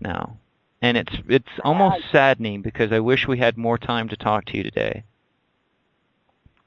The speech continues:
Speaker 1: So,
Speaker 2: Well,
Speaker 1: so
Speaker 2: maybe we can do this again sometime.
Speaker 1: I would love to. If that's all right with you, I would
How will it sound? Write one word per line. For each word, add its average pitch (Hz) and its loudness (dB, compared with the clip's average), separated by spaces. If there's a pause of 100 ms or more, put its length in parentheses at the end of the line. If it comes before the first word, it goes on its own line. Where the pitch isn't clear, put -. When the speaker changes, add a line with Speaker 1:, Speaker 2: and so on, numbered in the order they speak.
(300)
Speaker 1:
So, - -14
Speaker 2:
Well, 330 -2
Speaker 1:
so 320 0
Speaker 2:
maybe 226 -2
we 233 -4
can - -16
do 226 -2
this 233 0 (100)
again 220 -2 (140)
sometime. 185 -8 (440)
Speaker 1:
I 151 4
would 160 2
love 165 4
to. - -2
If 92 -4
that's 113 0
all 127 8
right 123 4
with 127 0
you, 135 4
I 123 6
would 123 0